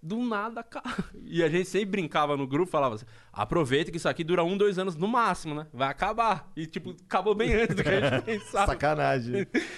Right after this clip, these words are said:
Speaker 1: E
Speaker 2: Durante
Speaker 1: foi
Speaker 2: tempo de farmar direito.
Speaker 1: E meio que você fica pensando, "Cara, deveria ter aproveitado mais, deveria ter feito tal coisa, tal coisa." Você repensa pra caralho, mano. E,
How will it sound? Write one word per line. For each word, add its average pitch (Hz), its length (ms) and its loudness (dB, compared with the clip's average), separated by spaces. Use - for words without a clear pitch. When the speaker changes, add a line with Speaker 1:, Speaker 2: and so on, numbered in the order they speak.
Speaker 1:
E - 20 -4
Speaker 2:
Durante 147 220 4
Speaker 1:
foi 185 140 4
Speaker 2:
tempo 180 120 0
de 160 100 -4
farmar 160 500 2
direito. 147 420 4
Speaker 1:
E - 20 2
meio 175 200 4
que 196 40 0
você 190 140 2
fica 185 160 0
pensando, 180 240 -6
"Cara, 175 260 0
deveria 160 400 0
ter 180 100 -4
aproveitado 160 600 0
mais, 160 340 2
deveria 143 220 0
ter 151 100 -4
feito 151 240 -6
tal 147 160 -6
coisa, 151 260 -4
tal 147 200 -4
coisa." 147 260 -2
Você 143 160 -4
repensa 208 460 -6
pra 220 100 -4
caralho, 226 480 -4
mano. 123 200 0
E, 123 300 0